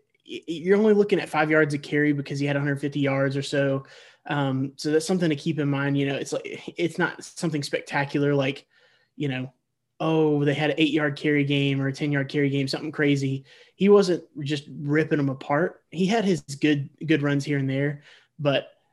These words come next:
I just think that being able to turn the ball, turn and trust a true, true freshman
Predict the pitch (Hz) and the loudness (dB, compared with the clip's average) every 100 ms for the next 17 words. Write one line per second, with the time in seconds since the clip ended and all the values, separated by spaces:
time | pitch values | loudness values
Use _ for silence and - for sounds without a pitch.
0 | _ _ - 151 185 - 185 185 156 - | _ _ -6 -2 -2 2 0 2 -2 -2
1 | 147 135 160 185 185 180 - 143 160 160 | -2 4 6 8 6 4 0 -6 -2 0
2 | 156 147 147 143 - 180 175 147 - - | 2 2 0 -2 -2 2 2 0 -4 -10
3 | - 151 147 170 - - _ 147 139 131 | -4 0 0 -2 -8 -12 _ 0 0 -2
4 | - - 160 - 160 - 196 190 - 160 | -6 0 0 0 -6 -2 0 0 0 0
5 | - 139 131 135 | -2 -4 -6 -8